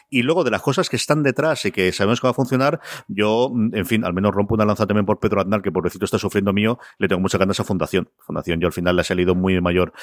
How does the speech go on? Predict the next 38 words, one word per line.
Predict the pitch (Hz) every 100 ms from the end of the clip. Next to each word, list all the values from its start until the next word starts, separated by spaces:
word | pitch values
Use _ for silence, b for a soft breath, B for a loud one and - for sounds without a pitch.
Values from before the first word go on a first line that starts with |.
| B -
las, | 95 92 90
los | 120 98
relatos | 87 90 98 87 80
que | -
luego | 87 85
se | -
convirtieron | 85 87 80 87 85
en | 85
novela | 85 85 85 - B B -
de, | 92 90 90 92
de | 98
Isaac | 92 92 92
Asimov, | 90 90 95 120
y | 101
es | 87
una | 92
verdadera | 87 90 90
maravilla, | 87 87 90 98 120
y | 123
es | 101
una | 107 101
serie | 110 104
que | 98
cuando | 92 87
yo | 82 92
la, | 92 98
la | 95
confirmaba, | 95 92 90
lo | 98
dije, | 90 85
"Esta | -
es | 87
muy | 85 95
para | 98 73
Apple", | 73 - - b b -
total | 92 90 90
y |
absolutamente. | 87 - 80 76 71 78